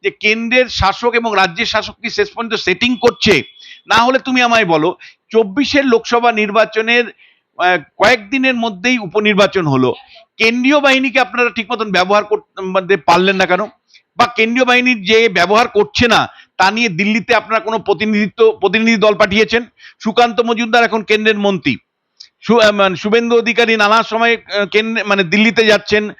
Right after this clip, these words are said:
অমিত শাহের সাথে মিটিং করতে। তাহলে শুভেন্দু অধিকারীর নেতৃত্বে রাজ্যের বিধানসভার একটা সদস্য, তারা তো দিল্লিতে, আহ,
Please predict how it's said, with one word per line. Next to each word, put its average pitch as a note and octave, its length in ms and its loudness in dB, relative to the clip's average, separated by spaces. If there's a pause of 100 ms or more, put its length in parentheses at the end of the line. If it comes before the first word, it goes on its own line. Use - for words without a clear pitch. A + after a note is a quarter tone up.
(180)
অমিত G#3 220 0
শাহের - 160 0
সাথে G#3 240 -2
মিটিং G3+ 300 0
করতে। D3 360 0 (380)
তাহলে A3+ 160 2
শুভেন্দু A#3+ 440 0
অধিকারীর A#3+ 360 2
নেতৃত্বে G#3+ 480 -2
রাজ্যের F#3 380 2
বিধানসভার G#3+ 520 2
একটা G#3 180 -2
সদস্য, F#3+ 720 0 (460)
তারা G#3+ 160 2
তো A3+ 120 -10
দিল্লিতে, A3 460 0
আহ, G#3 460 0